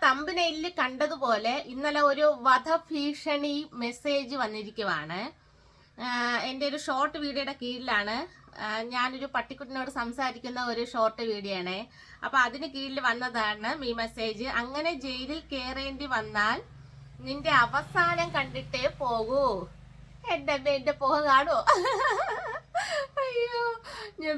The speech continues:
പേടിച്ചു പോയി. അപ്പൊ, ആ, പിന്നെ ഓക്കെ കൂട്ടുകാരെ, അപ്പൊ കൂട്ടുകാർക്ക് ഇതിനു മുമ്പെയുള്ള പ്രശ്നങ്ങൾ വീഡിയോകൾ കണ്ടിട്ടുള്ളവർക്ക് മനസ്സിലാവും. അപ്പൊ അവറ്റകളിൽ ഒരുത്തനാണ് എനിക്ക് ഇട്ടിരിക്കുന്നത്. അപ്പൊ ഇവർക്ക് പേടിയുണ്ട് കേട്ടോ കൂട്ടുകാരെ. ഞാനന്ന് ഇവിടെ ഈ വീട് കയറി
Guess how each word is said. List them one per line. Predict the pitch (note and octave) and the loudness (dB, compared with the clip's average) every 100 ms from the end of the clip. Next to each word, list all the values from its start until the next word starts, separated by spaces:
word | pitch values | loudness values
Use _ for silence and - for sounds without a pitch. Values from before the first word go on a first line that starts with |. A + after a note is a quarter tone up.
| C#4+ | 0
പേടിച്ചു | C4 C4 C4+ B3+ | -2 -2 -6 -6
പോയി. | C4 G4+ D#4 C4+ C4 D4 - - - C#4+ | -4 -2 -2 -2 -4 -6 -10 -12 -2 2
അപ്പൊ, | D4 D#4+ D4 | 6 6 6
ആ, | C4+ C4 | 0 -2
പിന്നെ | C#4 B3+ B3+ C4+ B3 C4+ C4 A#3+ - _ - _ - D5 B4 A#4 G#4+ - F4 | -4 -4 -2 -2 0 -2 -2 -6 -12 _ -20 _ -12 -10 -8 -8 -10 -2 2
ഓക്കെ | D4+ D4 C#4 | 4 2 -4
കൂട്ടുകാരെ, | C#4 C4 B3 | -4 -2 0
അപ്പൊ | B3+ D4 | 2 2
കൂട്ടുകാർക്ക് | D4 C#4+ D4+ D4+ D4+ | 2 4 4 4 0
ഇതിനു | D4 | 2
മുമ്പെയുള്ള | D4 D4+ D4+ | 4 4 2
പ്രശ്നങ്ങൾ | D4 C#4+ D4 D4 D4+ | 0 -2 0 2 2
വീഡിയോകൾ | C#4 C#4 D4+ D#4 | 0 2 2 2
കണ്ടിട്ടുള്ളവർക്ക് | C#4+ C#4+ D#4 D4+ D4 D4 D#4 F#4+ - - - - C4+ | -2 -2 -2 0 0 0 0 -2 -4 -18 -18 -8 2
മനസ്സിലാവും. | C#4 D4 D#4 C4+ B3 C4+ G4 D#4+ D#4 C4 B3+ | 2 2 0 2 2 0 -6 -6 -4 0 2
അപ്പൊ | B3+ B3 | 4 4
അവറ്റകളിൽ | B3 C4+ C4+ C4+ C4+ D4+ C#4 | 2 -4 -4 -4 0 0 -2
ഒരുത്തനാണ് | C4+ C4+ C#4 C4+ | -6 -2 -2 -2
എനിക്ക് | B3+ C4 B3+ | -6 -10 -10
ഇട്ടിരിക്കുന്നത്. | C4 B3+ A#3+ A#3 A3+ E4+ - - - | -12 -10 -6 -2 -2 -4 -10 -20 -8
അപ്പൊ | - E4 | -2 -2
ഇവർക്ക് | C#4 F4 G#4+ - | 0 -2 -4 -4
പേടിയുണ്ട് | C4+ C#4+ F4+ G4 C4+ A3 | 0 2 2 0 0 0
കേട്ടോ | G#3+ A#3+ A3+ | 0 -2 -4
കൂട്ടുകാരെ. | A3 A3 A3 A#3 A#3+ | 0 2 2 0 0
ഞാനന്ന് | B3+ D4 C#4+ C#4+ D4 | 0 0 -2 -2 -2
ഇവിടെ | C#4 C#4+ C#4+ C#4 | -2 -2 -2 -6
ഈ | C4+ | -8
വീട് | C4+ C#4 D4+ | -6 -2 0
കയറി | D4 | 4